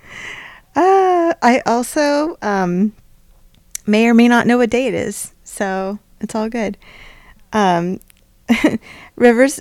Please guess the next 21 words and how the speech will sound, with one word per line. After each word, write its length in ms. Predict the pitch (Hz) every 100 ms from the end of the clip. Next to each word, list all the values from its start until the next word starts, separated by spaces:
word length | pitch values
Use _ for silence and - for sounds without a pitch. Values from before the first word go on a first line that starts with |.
| -
plays 380 | 247 226 220 220
lead 480 | - 202 202 208
guitar 720 | - 269 - 196 185 185 220 -
and 480 | 196 190 185 180 180
lead, 200 | 175 175 -
and 240 | 185 175
sings 340 | - 180 190 190
lead 200 | 175 190
vocals, 600 | 180 170 - 220 302 -
and 220 | 220 226
also 300 | 311 285 339 311 _ - - -
plays 220 | - 330
a 60 | 339
little 180 | 339 330
piano 840 | - 359 311 349 302 208 185 208 -
on 220 | 196 185
this 120 | 190
song. 500 | - 196 180 190 262 - - - - _
Um, 640 | 208 208 196 190 196 214 214 -
we've 220 | 220 220
got 300 | 226 208 202